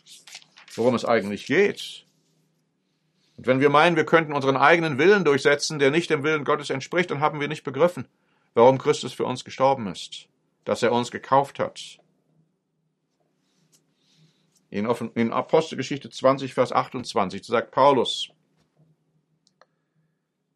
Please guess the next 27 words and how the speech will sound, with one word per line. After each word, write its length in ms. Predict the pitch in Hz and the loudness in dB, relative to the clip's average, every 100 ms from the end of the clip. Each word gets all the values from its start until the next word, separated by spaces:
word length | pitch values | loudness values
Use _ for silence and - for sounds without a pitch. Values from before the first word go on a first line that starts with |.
| _ | _
zu 340 | - - 117 110 | -12 -2 0 0
den 180 | 101 92 | -4 -2
Predigern 420 | 117 190 107 92 | -2 -2 -4 -6
hier: 240 | 92 69 _ _ _ _ _ _ _ _ _ _ | -6 -8 _ _ _ _ _ _ _ _ _ _
„So 160 | - 131 | 0 4
habt 200 | 165 156 | 4 2
nun 160 | 139 | 2
Acht 240 | 147 180 131 | 2 2 -2
auf 160 | - | -2
euch 160 | 127 101 | -2 2
selbst 880 | 117 147 208 - - - - - _ _ _ | 6 6 4 -6 -14 -14 -16 -16 _ _ _
und 140 | - 123 | -4 -4
auf 100 | - | -2
die 100 | 110 | 0
ganze 320 | 135 143 113 | -2 0 -4
Herde, 440 | 117 143 143 160 | 2 4 4 4
in 260 | 185 - 117 | 0 -4 0
der 240 | 131 143 | 2 2
euch 240 | 139 139 - | 2 0 0
der 140 | 113 | 0
Heilige 280 | 131 135 113 | 0 0 0
Geist 680 | 117 127 151 - - - - | 2 4 2 -4 -14 -18 -4
eingesetzt 600 | 131 160 143 131 135 - | -2 0 -2 -2 -2 0
hat, 220 | 143 151 | 0 0
zu 160 | - 117 | -4 -6
Bischöfen 580 | - 131 - 156 156 127 | -4 -6 -2 -2 -4 -8
oder 320 | 104 95 | -4 -4